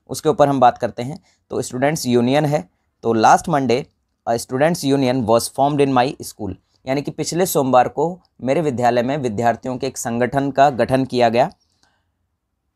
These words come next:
"Different portfolios were given to the students", अलग-अलग विभाग जो है विद्यार्थियों को सौंप दिए गए। "Each portfolio was to do different function, they were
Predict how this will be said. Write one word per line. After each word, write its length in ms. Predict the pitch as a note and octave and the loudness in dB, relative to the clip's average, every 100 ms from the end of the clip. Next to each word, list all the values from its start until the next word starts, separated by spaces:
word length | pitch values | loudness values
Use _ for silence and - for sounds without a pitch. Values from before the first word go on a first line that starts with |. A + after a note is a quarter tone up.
| _ | _
"Different 360 | A#2+ C#3+ F#3 F#3 | 2 2 4 2
portfolios 540 | F3 E3 - D#3 E3+ C#3+ | 2 2 2 2 2 4
were 120 | D3 | 2
given 260 | C3 C3+ C#3+ | 2 0 2
to 100 | C#3 | -2
the 120 | D3+ - | -4 -8
students", 480 | - A#2+ A2+ G#2+ G2 - - _ _ - | -16 -8 -6 -4 -6 -12 -16 _ _ -2
अलग-अलग 360 | D#3 F3+ F3+ E3+ | 2 2 2 0
विभाग 400 | B2 A2+ C3+ D#3+ | 0 2 4 4
जो 120 | C#3 | 0
है 80 | D3+ | -2
विद्यार्थियों 500 | C#3+ A#2 A#2+ A2+ C3+ | -4 -2 -2 -2 -8
को 140 | B2 C#3 | -8 -10
सौंप 260 | - A#2 | -6 -6
दिए 240 | G#2 C3 B2+ | -2 0 0
गए। 200 | C#3 F3+ _ _ _ _ _ _ _ _ _ - | -2 -4 _ _ _ _ _ _ _ _ _ -2
"Each 240 | F#3+ G#3 | 0 0
portfolio 540 | - E3+ - D#3+ E3 D3+ | 2 0 2 2 2 4
was 260 | C#3 C#3+ - | 4 2 -4
to 120 | D3+ | -2
do 140 | D3 C3+ - _ _ A#2 | 0 -2 -6 _ _ -4
different 480 | B2 - D#3 E3 - - | -4 0 -2 -2 -8 -6
function, 380 | B2+ A#2+ B2+ D3 _ _ _ - G2+ | -4 0 -2 -2 _ _ _ -14 2
they 160 | B2 E3+ | 4 4
were 200 | D#3 | 4